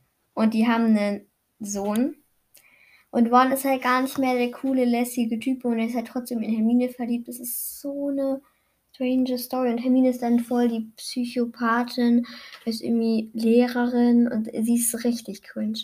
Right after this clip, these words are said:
Und auch diese, also ich, ich check diese Story da gar nicht, muss ich sagen. Aber gut.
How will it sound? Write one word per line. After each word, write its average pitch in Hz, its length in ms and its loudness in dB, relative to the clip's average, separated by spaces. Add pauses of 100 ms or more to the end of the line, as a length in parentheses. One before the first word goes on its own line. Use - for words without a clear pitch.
(380)
Und 220 140 -2
auch 220 120 0
diese, 226 460 -2
also 220 240 0
ich, 220 220 -10
ich 226 180 -14
check - 340 -6
diese 220 240 -4
Story 220 360 -2
da 202 120 -4
gar 208 440 2
nicht, 208 320 -4
muss 202 160 -10
ich 214 100 -12
sagen. 214 420 -4 (2250)
Aber 233 320 6
gut. 208 420 -4